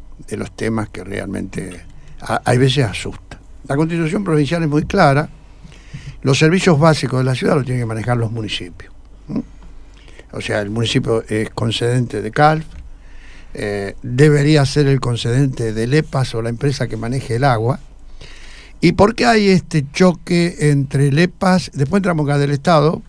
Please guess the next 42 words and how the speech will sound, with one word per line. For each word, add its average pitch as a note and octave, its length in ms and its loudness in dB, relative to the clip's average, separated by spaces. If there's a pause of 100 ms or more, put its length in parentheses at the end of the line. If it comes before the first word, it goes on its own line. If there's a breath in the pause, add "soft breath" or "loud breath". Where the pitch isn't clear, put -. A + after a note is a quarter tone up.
(140)
porque A2+ 260 -10
gas B2+ 140 0
del B2 80 0
Estado, C3+ 360 -4
por B2 200 -10
lo A2+ 60 -6
general, B2+ 320 -2
se B2+ 120 -4
hace, A#2 280 -6
se B2 100 -8
han C#3 80 0
hecho B2+ 220 -2
licitaciones A#2 720 -4 (560 soft breath)
que A2+ 60 -4
las A2 100 0
maneja C3 280 2
el C3+ 60 4
gobierno C#3+ 300 4
nacional, E3+ 360 4
entonces C3+ 340 2
hay C#3 180 4
una C3+ 340 2 (300 loud breath)
injerencia F3+ 640 2
del D#3 100 4
gobierno E3 260 2
nacional F3+ 420 2
en E3+ 80 2
el D3 40 4
manejo C#3 340 2
de C3+ 60 4
las B2 140 0
ciudades, D3+ 440 4
que A#2+ 140 -12
complica C#3 520 -4
toda E3+ 360 0
la D3+ 140 4
relación D3+ 800 0 (380 loud breath)
entre D3+ 480 2
el C#3 80 2
municipio D3+ 840 2
y, - 100 -10
y, A#2 720 -6